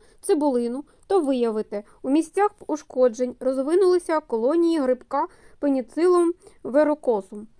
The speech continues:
Зовні вони білі або зеленувато-блакитні. Тканини під колоніями розм'якшилися та побуріли.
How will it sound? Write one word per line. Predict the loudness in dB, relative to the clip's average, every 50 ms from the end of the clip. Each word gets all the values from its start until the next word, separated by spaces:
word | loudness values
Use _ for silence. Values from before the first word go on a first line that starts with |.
| _ -20 -20 -20 _ _ -12
Зовні | -6 -2 0 2 2 4 4 4 4 4
вони | 2 0 -2 -2 -4
білі | -4 -2 0 2 2 4 2 2 0
або | -2 0 2 2
зеленувато-блакитні. | 2 2 2 0 0 0 0 -2 -2 -2 -2 -2 -2 -2 -4 -4 -2 -2 -2 -2 -2 -4 -4 -4 -6 -10 -14 -16 -16 _ _ _ -20 -20 _ _ _
Тканини | -6 -2 0 2 4 6 6 6 6 6 4 2 -2 _
під | -4 -4 -4 -4 -6
колоніями | -2 0 0 2 2 2 2 2 2 2 2 2 0 0 0 0
розм'якшилися | 0 0 -2 -4 -6 -4 0 0 2 0 0 -2 -4 -4 -2 0 0 0 -2 -4 -6
та | -4 -2 -2 -2
побуріли. | -2 -4 -6 -6 -4 -4 -6 -4 -4 -6 -6 -8 -10 -14